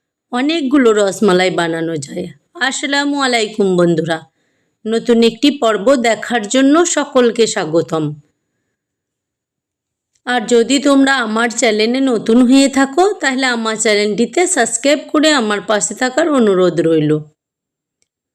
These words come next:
কতটা ফ্লাফি হয়েছে রসমালাইগুলো দেখেই বুঝতে পারছো। দেখো বন্ধুরা, একেবারে স্পঞ্জি হয়েছে।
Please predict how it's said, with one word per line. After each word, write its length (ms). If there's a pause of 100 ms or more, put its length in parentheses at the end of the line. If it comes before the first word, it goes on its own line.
(840)
কতটা 420
ফ্লাফি 520
হয়েছে 460
রসমালাইগুলো 840
দেখেই 540
বুঝতে 340
পারছো। 420
দেখো 400
বন্ধুরা, 500 (640)
একেবারে 640 (140)
স্পঞ্জি 600
হয়েছে। 500